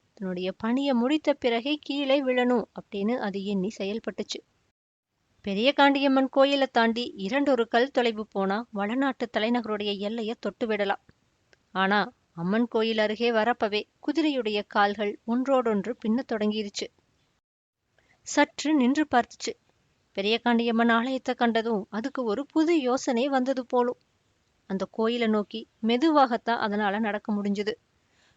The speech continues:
கோயிலுக்கு பக்கத்துல, அதுவும் கோயில் வாசற்படிக்கு பக்கத்துல வந்துவிட்ட அந்த குதிரைய அருக்காணியோடு அம்மன் கோயில் தொண்டு செய்யும் அவளுடைய தோழிகள் சிலர் பார்த்துட்டாங்க.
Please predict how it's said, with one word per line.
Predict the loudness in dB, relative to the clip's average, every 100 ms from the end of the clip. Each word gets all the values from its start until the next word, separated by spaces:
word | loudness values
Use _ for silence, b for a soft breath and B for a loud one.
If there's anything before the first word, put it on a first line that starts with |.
| _
கோயிலுக்கு | -2 0 0 -2 -2 -2
பக்கத்துல, | -2 -4 -4 -4 -8 _
அதுவும் | -8 -6 -4 -8 -6
கோயில் | 4 6 6 2
வாசற்படிக்கு | 2 0 0 -4 -4 -4 -4
பக்கத்துல | -4 -2 -2 0 2
வந்துவிட்ட | 2 2 0 -2 -2
அந்த | -2 -4 -4
குதிரைய | -2 -2 0 -2 -6 -8
அருக்காணியோடு | -4 -4 0 2 2 2 0 -2 -4
அம்மன் | -6 -2 -2
கோயில் | 0 0 0 0
தொண்டு | 0 0 0
செய்யும் | -2 0 0
அவளுடைய | 0 0 -2 -4 0
தோழிகள் | 2 2 0 -2
சிலர் | -4 -6 -6 -4
பார்த்துட்டாங்க. | -4 -4 -2 0